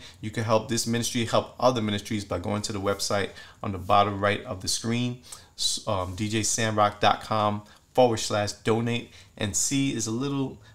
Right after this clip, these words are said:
a little paragraph of what we do and why we do it, amen,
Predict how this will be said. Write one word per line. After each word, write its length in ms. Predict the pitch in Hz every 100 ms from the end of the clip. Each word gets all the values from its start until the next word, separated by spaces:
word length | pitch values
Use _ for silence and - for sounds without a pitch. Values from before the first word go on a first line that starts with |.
| -
a 40 |
little 200 | 127 139
paragraph 640 | 120 131 120 117 113 113 - - -
of 160 | 101 95
what 260 | 110 104
we 100 | 104
do 300 | 101 107 104 98
and 160 | 92
why 180 | 98 101
we 120 | 98
do 220 | 90 95
it, 200 | 90 -
amen, 400 | 104 95 95 98